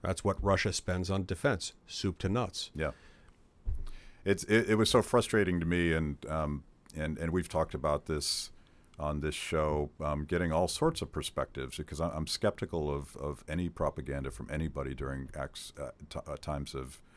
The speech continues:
Speaker 2: of war. But my point, and I think, um, that all of the Republicans that voted against this package, their point was,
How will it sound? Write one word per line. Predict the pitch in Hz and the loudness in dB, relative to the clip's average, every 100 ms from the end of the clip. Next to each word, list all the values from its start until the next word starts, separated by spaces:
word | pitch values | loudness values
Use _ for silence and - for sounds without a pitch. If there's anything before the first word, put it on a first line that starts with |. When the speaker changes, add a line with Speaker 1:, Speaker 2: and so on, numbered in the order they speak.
| - - - | -20 -20 -6
Speaker 2:
of | 71 67 - | -4 -4 -4
war. | 78 104 76 71 71 - - - - - | 2 4 4 2 -2 -10 -20 -20 -20 -2
But | 90 82 - _ | 4 4 2 _
my | 87 101 143 | 2 6 6
point, | - 73 67 80 - - | 4 0 0 -4 -8 -10
and | 73 73 | -6 -2
I | 73 | -2
think, | 71 82 80 - - - | -2 -2 -2 -4 -16 -10
um, | 73 69 67 67 - - | -6 -6 -6 -10 -12 -8
that | 71 - | -6 -8
all | - - 92 | -8 0 2
of | 85 | 2
the | 82 73 | 0 -2
Republicans | 73 73 - 80 80 78 71 67 - | -2 -4 -2 -2 -4 -4 -6 -6 -8
that | - | -12
voted | - 76 69 69 | -6 -6 -4 -6
against | 53 - 73 - - | -6 -4 -4 -4 -6
this | 71 69 | -6 -8
package, | - 73 71 71 65 65 | -6 -4 -4 -4 -8 -8
their | 67 | -10
point | - 82 78 67 | -6 -2 -2 -2
was, | 69 69 - | -2 -2 -4